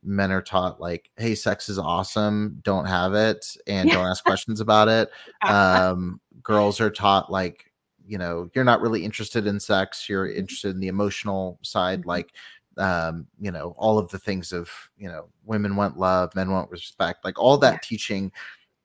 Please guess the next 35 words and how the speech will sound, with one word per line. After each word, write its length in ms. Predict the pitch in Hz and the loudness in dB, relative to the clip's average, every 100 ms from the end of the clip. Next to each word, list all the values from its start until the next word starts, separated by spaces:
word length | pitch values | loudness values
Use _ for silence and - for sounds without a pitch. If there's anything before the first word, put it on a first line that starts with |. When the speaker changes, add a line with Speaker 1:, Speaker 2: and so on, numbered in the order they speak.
| _ | _
Speaker 1:
just 260 | - 127 - | -2 0 0
falls 340 | - 110 107 | 2 4 4
into 200 | 107 101 | 0 -4
the 80 | 104 | -6
default. 440 | 98 143 - 104 117 | -6 -4 0 0 2
But 200 | 131 - - | 0 0 -2
even 360 | 196 220 214 | 0 2 0
beyond 440 | 147 123 117 113 98 | 2 2 2 2 2
that, 220 | 92 - | 0 -2
'cause 120 | - | -4
I 60 | 117 | -2
think 200 | 147 131 | -2 -4
I've 180 | 113 - | -4 -4
talked 320 | 110 104 - | -4 -4 -4
about 180 | 107 107 | -6 -6
that 160 | - | -8
so 260 | - - 101 | -10 -4 -4
much 280 | 92 95 104 | -4 -6 -8
on 80 | |
the 100 | 92 | -8
show, 480 | 82 - 85 101 143 - - _ _ | -8 -6 -4 -2 -4 -10 -20 _ _
the 160 | 127 139 | -2 -2
two 280 | - 214 | 0 0
things 320 | 220 202 151 117 | 2 0 0 -2
that 100 | 110 | -2
have 180 | 98 | -2
really, 680 | 98 107 107 107 104 104 101 _ _ _ _ - | 0 2 2 2 2 -2 -4 _ _ _ _ -8
I 120 | 113 | -6
feel 220 | 107 127 | -4 -2
like, 180 | 107 101 | 0 0
are 120 | 98 - | -2 -2
underserved 580 | 101 98 - 98 92 | -6 -6 -6 -6 -6
in 80 | 95 | -6
this 140 | 98 - | -6 -4
conversation 840 | 110 104 107 - 104 - 113 | -6 -4 -4 -4 -8 -6 -8